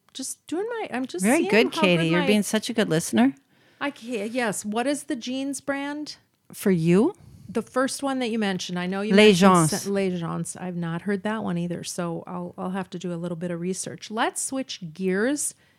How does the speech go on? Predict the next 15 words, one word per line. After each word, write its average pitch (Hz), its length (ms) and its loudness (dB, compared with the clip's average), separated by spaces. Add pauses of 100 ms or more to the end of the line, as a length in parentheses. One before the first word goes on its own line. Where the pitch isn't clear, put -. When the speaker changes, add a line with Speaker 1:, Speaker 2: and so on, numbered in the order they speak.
(140)
Speaker 1:
and 202 120 -4
go 196 180 0
into 202 200 -2
professional 175 1040 -6 (640)
attire. - 680 -10 (400)
And 202 180 2
by 208 180 2
professional 208 520 0
attire, 165 480 -4 (540)
I'm 185 160 -4
talking 175 380 -10
about 165 260 -10
suiting 170 600 -2
and, 160 360 -6 (440)
and 175 240 -4